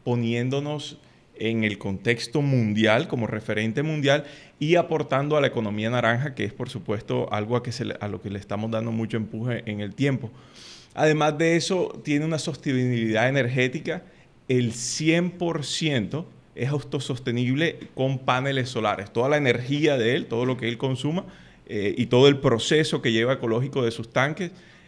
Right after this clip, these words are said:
eh, son a través de paneles solares. Dentro del Marquís existen unos depósitos de tormenta. Los depósitos de tormenta no es algo que realmente inventé yo, es algo, es el sistema de, de, de desagüe de las ciudades en Europa.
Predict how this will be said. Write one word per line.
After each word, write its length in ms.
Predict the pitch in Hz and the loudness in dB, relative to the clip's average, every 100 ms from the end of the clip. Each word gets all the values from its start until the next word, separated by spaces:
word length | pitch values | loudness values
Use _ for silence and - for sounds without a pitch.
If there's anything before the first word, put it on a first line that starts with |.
| - - | -16 -2
eh, 520 | 117 110 107 101 95 - - - | 2 4 2 0 -6 -10 -20 -14
son 300 | - - 123 | -6 -2 2
a 40 | 131 | 2
través 360 | 135 120 123 | 4 6 4
de 140 | 123 123 | 4 2
paneles 420 | 127 113 113 117 | 2 0 0 -2
solares. 460 | 123 110 98 95 - - - - - | 0 0 0 -2 -12 -20 -20 -20 -12
Dentro 600 | 117 139 175 196 185 175 | 0 4 6 4 2 2
del 100 | 151 | 0
Marquís 480 | 139 123 156 151 | -2 -2 -4 -4
existen 600 | 156 - - 147 - 156 135 | -6 -6 -4 -4 -2 -4 -4
unos 260 | 139 151 | -4 -2
depósitos 640 | 135 117 - 139 139 160 135 | -2 -2 0 0 0 -4 -4
de 120 | 120 | -4
tormenta. 560 | - 98 113 135 156 - | -4 -4 -4 -4 -4 -4
Los 100 | 117 | -4
depósitos 460 | 117 131 151 147 | -4 -4 0 4
de 60 | 139 | 4
tormenta 580 | 131 117 127 139 151 - - - - _ _ _ _ _ 123 | 2 0 0 0 -2 -4 -16 -20 -20 _ _ _ _ _ -4
no 80 | |
es 60 | 127 | 0
algo 220 | 135 135 | 2 2
que 120 | 139 | 2
realmente 560 | 127 120 123 123 131 135 | 2 4 4 4 2 0
inventé 420 | 143 120 113 120 | 0 0 0 2
yo, 120 | 160 | 2
es 40 | 160 | 0
algo, 380 | 131 139 147 - | -2 -2 -2 -2
es 220 | 117 127 | -4 -2
el 140 | 151 | -2
sistema 580 | 131 135 - 147 156 160 | -2 -6 -2 0 2 0
de, 140 | 147 101 | -2 -2
de, 380 | 110 110 107 | -2 -2 -2
de 160 | 104 110 | -2 -4
desagüe 520 | 107 - 131 143 160 | -4 -2 0 2 2
de 80 | 151 | 0
las 140 | 123 - | 0 -2
ciudades 300 | 107 95 131 | -2 0 0
en 80 | |
Europa. 400 | 113 110 131 196 | 0 0 0 -4